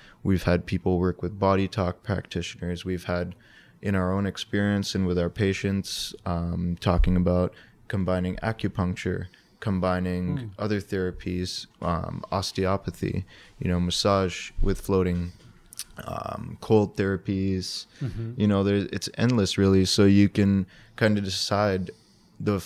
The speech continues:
Speaker 1: the float tank. What it does is really give you the awareness to decide how you should be affecting, whether you do need any substances to affect it, whether you need to remove substances from your body,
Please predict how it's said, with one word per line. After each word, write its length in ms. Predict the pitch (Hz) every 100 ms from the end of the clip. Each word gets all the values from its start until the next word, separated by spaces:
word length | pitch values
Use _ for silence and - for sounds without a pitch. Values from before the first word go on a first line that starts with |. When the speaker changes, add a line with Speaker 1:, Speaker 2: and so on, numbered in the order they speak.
| -
Speaker 1:
the 100 | 107
float 360 | - 120 123 -
tank. 260 | 110 98
What 160 | 98 98
it 100 | 87
does 260 | 101 104
is 120 | 95 92
really 200 | 95 92
give 180 | 98
you 160 | 98 98
the 180 | 92 -
awareness 540 | 95 98 101 123 143 -
to 120 | 107
decide 460 | 92 - 98 95 - - - - _ -
how 160 | - 123
you 200 | 127 113
should 300 | - 104 95
be 120 | 98
affecting, 560 | 92 - 101 - 95 92
whether 220 | 98 101
you 160 | 98
do 200 | 95 107 110
need 180 | 104
any 200 | 95 90
substances 760 | 92 - 92 - 95 92 95 90
to 200 | - 95
affect 460 | 92 - 98 - -
it, 180 | 95 - - _
whether 200 | - 98
you 80 | 98
need 200 | 101 95
to 280 | - 95 - -
remove 440 | 101 98 104 113
substances 680 | - 92 - - 95 - 90
from 220 | - 98
your 120 | 95
body, 420 | 92 92 92 92